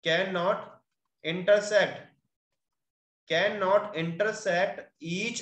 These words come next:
other, each other at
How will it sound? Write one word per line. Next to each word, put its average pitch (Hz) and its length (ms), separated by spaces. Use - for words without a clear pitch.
other, 147 680
each 190 380
other 156 640
at 196 280